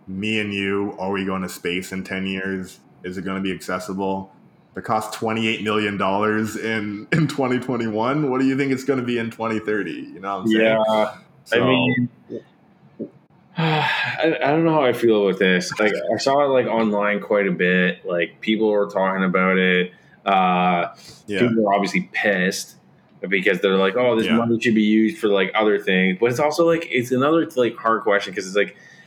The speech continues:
Speaker 2: how do you tell someone else what to do with their money? I don't know. Like, is
Speaker 1: Yeah.
Speaker 2: that, like, a, is that, like, a fair thing for me to do? Like, I think that, like, when you have that type of wealth and that type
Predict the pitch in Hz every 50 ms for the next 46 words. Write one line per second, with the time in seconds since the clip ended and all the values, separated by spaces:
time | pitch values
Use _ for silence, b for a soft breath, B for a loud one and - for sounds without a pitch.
0 | B B _ - 127 139 160 165 - - 131 127 127 127 - 135 123 120 110 101
1 | 98 104 104 - 101 98 98 92 101 92 92 95 92 95 92 95 90 87 85 85
2 | 90 92 95 101 101 101 95 92 B B B B B B B _ _ _ _ _
3 | _ _ - 98 101 110 113 104 95 95 95 98 104 104 104 104 104 95 95 92
4 | 92 87 90 87 87 78 - - - 98 101 101 95 92 98 98 98 95 95 95
5 | 98 98 - - 98 90 101 101 98 110 98 98 92 92 - - 95 92 95 98
6 | 98 95 - 101 98 98 98 92 - 95 92 92 92 95 92 90 85 87 92 104
7 | 107 101 92 87 - - 90 87 - - 107 98 98 92 - B B B B B
8 | B B B B B _ - 104 104 104 104 101 85 - - - 104 104 104 104
9 | 104 104 101 101 - - 98 98 98 98 95 95 92 92 90 - - _ _ _
10 | _ _ _ _ _ _ _ - - - 107 110 107 104 101 - - 117 110 95
11 | 101 92 87 85 95 98 101 104 104 - 101 92 92 92 92 95 - - 92